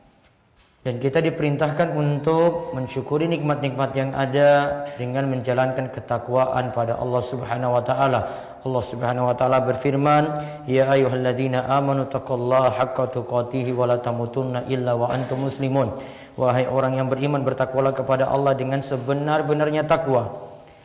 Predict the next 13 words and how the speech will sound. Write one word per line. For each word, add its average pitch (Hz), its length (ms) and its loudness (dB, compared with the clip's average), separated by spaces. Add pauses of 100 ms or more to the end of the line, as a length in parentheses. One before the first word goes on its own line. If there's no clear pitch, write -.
(160)
Dan 165 480 4
janganlah 143 520 0
kalian 143 440 2
itu 143 320 0
mati 180 640 2
melainkan 139 1500 2
dalam 127 560 2
keadaan 123 640 0
menjadi 123 640 0
seorang 160 480 2
muslim. 127 320 -2 (880)
Salawat 175 480 4
dan 165 160 0